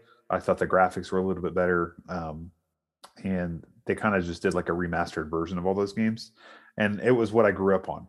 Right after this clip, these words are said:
is what I played. I mean, I did play the originals for N E S, but, you know, I got, I kinda really got my feet wet playing them on a more regular basis on the,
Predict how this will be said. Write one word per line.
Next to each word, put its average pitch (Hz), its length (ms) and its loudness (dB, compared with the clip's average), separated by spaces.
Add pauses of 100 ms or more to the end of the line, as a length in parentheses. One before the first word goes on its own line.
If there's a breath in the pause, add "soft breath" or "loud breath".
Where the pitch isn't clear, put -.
(100)
is 90 140 -2
what 90 100 2
I 82 80 0
played. 80 340 -4
I 90 80 -4
mean, 120 160 4
I 127 60 8
did 139 220 4
play 107 140 4
the 98 120 0
originals 98 460 -4
for 92 120 0
N 104 120 -2
E 107 120 2
S, 113 320 0 (480 soft breath)
but, 107 480 4 (460)
you 104 100 -4
know, 92 120 -2
I 95 60 -2
got, 92 400 0
I 101 60 -4
kinda 123 180 0
really 107 200 6
got 92 120 -2
my 92 80 -4
feet 101 180 -6
wet 87 260 -2 (220)
playing 95 360 0
them 85 160 -2
on 87 80 -2
a 87 40 -2
more 87 120 0
regular 85 260 2
basis 80 400 -6
on 76 300 -12
the, 76 320 -6